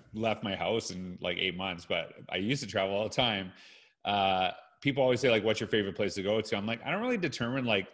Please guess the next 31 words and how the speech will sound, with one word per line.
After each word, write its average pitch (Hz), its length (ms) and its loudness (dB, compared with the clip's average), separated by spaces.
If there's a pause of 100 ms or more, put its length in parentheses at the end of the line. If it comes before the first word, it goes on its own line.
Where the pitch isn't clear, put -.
places 113 420 -2
by 95 220 2
what 101 160 2
I 92 60 2
see. 127 260 -2
It's 151 140 -4
by, 110 220 0 (100)
but 113 160 2
how 113 260 4
people 98 420 -2
treat 104 320 -2
me - 180 -12
when 92 120 -6
I'm 87 140 -6
there." 92 320 -4 (320)
And 107 80 0
maybe 123 180 4
that's 113 300 2
one 117 100 -2
of 104 60 0
the 98 60 0
reasons, 92 360 0
right? 95 220 -2
Like, 98 160 -4
as, 90 320 -4
as 92 100 -8
we're 98 100 -8
talking 92 300 -4
about 95 160 -8
this. - 240 -10
So 104 220 -4